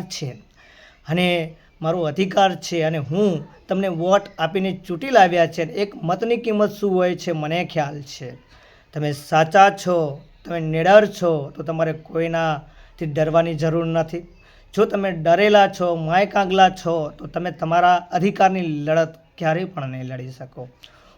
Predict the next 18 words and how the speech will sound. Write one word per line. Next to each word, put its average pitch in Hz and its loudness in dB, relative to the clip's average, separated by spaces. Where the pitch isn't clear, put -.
હું 151 -6
ગ્રામ 160 2
પંચાયતને 175 -8
પણ 160 -8
કહેવા 160 -2
માગું 156 -6
છું 151 -14
કે - -20
જો 175 -4
તમે 165 -6
નિષ્ઠાવાન 160 -2
અને 160 -2
તમે 156 -8
એમ 160 -10
કહેતા - -12
હોય 165 -4
કે - -8
હું 156 -2